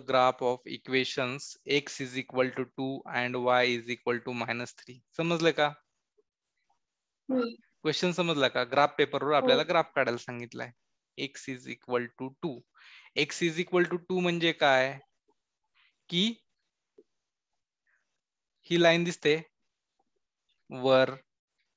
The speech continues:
Speaker 1: parallel to y axis.
Speaker 2: हो.
Speaker 1: तर हा ग्राफ आहे x is equal to two चा. कसा?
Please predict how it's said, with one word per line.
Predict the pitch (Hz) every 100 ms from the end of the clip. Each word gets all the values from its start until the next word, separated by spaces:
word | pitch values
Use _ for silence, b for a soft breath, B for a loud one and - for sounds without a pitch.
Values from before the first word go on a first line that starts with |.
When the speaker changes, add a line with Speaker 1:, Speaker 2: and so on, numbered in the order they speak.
| _ _ _ _ _
Speaker 1:
parallel | 143 135 131 131 127 123
to | 135 131 127
y | 123 123
axis. | 120 - 127 131 - - _ _ _ _ _ _ _ _ _ _ _ _ _ _ _ _ _ 381 _ _ 269
Speaker 2:
हो. | 247 233 - _ _ _ _ _ b b b _ _ _ _ _ _ _
Speaker 1:
तर | - 151
हा | 131 160
ग्राफ | 160 151 147
आहे | 147 123 147 - 151 156
x | - -
is | 139 131
equal | 127 - 123 120 117 -
to | 165
two | - 139 -
चा. | 131 - _ _ _ _ _ _ _ _ _ _ _ _
कसा? | 185 -